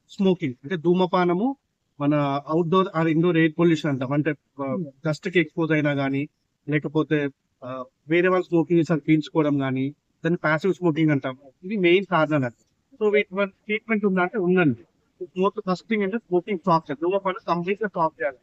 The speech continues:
ఇంకోటి ఇన్హేలర్స్ అవైలబుల్, ఇన్హేలర్స్ ఉన్నాయి, ఇన్హేలర్స్ వాడితే దీన్ని కంట్రోల్ చేయవచ్చు మనం. ఇంకోటి వ్యాక్సినేషన్స్ and pulmonary rehabilitation.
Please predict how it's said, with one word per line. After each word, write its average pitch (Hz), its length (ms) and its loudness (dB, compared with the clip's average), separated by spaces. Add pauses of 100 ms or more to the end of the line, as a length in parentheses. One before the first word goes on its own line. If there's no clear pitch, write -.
(340)
ఇంకోటి 214 260 -2
ఇన్హేలర్స్ 190 480 2
అవైలబుల్, 143 540 -6
ఇన్హేలర్స్ 190 360 2
ఉన్నాయి, 170 220 -2
ఇన్హేలర్స్ 185 340 -2
వాడితే 160 220 -4
దీన్ని 175 340 -4 (320)
కంట్రోల్ 180 300 2 (120)
చేయవచ్చు 151 280 -2
మనం. 240 120 -10 (240)
ఇంకోటి 214 260 -6
వ్యాక్సినేషన్స్ 170 800 0 (500)
and 233 80 0
pulmonary 185 480 2
rehabilitation. 139 840 -4